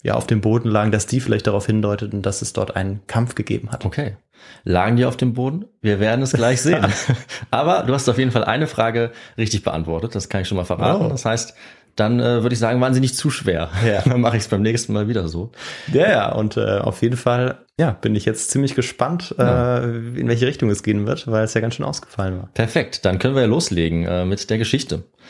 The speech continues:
Speaker 2: Die schmale Insel Öland, auf der unsere Geschichte spielt, ist vor der Südostküste Schwedens gelegen und sie ist bekannt für seine ringförmigen Festungsanlagen. Eine davon schauen wir uns heute an. Diese Anlagen sind ungefähr tausendfünfhundert Jahre alt,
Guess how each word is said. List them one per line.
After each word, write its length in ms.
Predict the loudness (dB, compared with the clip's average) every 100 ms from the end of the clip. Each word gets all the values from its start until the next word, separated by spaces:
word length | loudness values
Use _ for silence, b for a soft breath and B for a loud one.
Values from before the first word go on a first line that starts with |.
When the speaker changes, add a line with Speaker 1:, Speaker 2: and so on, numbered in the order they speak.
| B B B B B B B
Speaker 2:
Die 160 | 2 4
schmale 400 | 4 4 4 4
Insel 280 | 4 4 4
Öland, 420 | 4 4 2 0
auf 160 | -2 0
der 140 | 0
unsere 320 | 2 0 0
Geschichte 360 | -2 -4 -4 -4
spielt, 380 | -4 0 0 -2
ist 240 | -4 -2 0
vor 160 | 2
der 100 | 2
Südostküste 920 | 2 0 -2 -2 -2 -2 -2 0 0 0
Schwedens 500 | 0 0 2 0 0
gelegen 420 | 0 0 -2 -6 b b
und 200 | -4 -2
sie 140 | 0
ist 160 | 0 0
bekannt 340 | -2 -2 -2
für 100 | 0
seine 280 | 2 4 4
ringförmigen 640 | 2 0 0 2 2 0
Festungsanlagen. 920 | -2 -2 -2 -2 -4 -4 -4 -4 -6 -8 -14 _ -8
Eine 220 | -2 0
davon 260 | 0 -2
schauen 220 | -2 0 0
wir 60 |
uns 140 | -2 -2
heute 220 | 0 0
an. 240 | 0 -2 -6 B B B
Diese 220 | 2 4
Anlagen 360 | 4 2 2 2
sind 260 | 2 2 2
ungefähr 360 | 2 4 2
tausendfünfhundert 680 | 2 2 2 0 0 0 0
Jahre 260 | -2 0 -2
alt, 300 | -2 -6